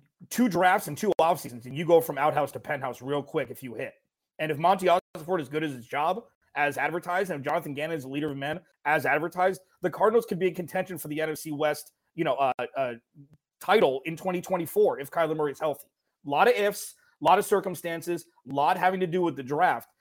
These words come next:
But the free agency, again, it's early. There's gonna be a lot of stuff. We're gonna find out soon. The Cardinals have been dormant, uh, you know, extinct for the first handful of weeks, the last couple off seasons, and Steve Keim has just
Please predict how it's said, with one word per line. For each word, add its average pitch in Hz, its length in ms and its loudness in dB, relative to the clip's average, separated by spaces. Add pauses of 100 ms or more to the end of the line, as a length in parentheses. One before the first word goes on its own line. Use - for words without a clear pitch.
(160)
But 160 360 4 (160)
the 180 120 2
free 262 240 -2
agency, 233 320 -2
again, 160 260 0
it's 175 120 -6 (100)
early. 196 520 4 (180)
There's 175 140 -4
gonna 156 160 -4
be 139 60 -4
a 135 60 -4
lot 170 220 0
of 175 60 -10
stuff. 156 320 -6
We're 143 80 -10
gonna 139 120 -8
find 170 300 -6
out 160 160 -2
soon. 165 220 -8
The 147 60 -10
Cardinals 165 380 -4
have 143 180 -8
been 139 260 -6 (600)
dormant, 196 600 4 (400)
uh, 143 180 4 (200)
you 151 100 -8
know, 127 180 -6
extinct - 800 -8 (240)
for 190 120 0
the 180 80 4
first 202 460 2 (140)
handful 190 420 -2
of 160 80 0
weeks, 185 280 -6
the 156 80 0
last 151 320 -2
couple 175 340 0
off 160 240 -2
seasons, 175 400 -8
and 123 160 -10 (260)
Steve 175 220 -6
Keim 170 220 -2
has 151 120 -4
just 165 260 -2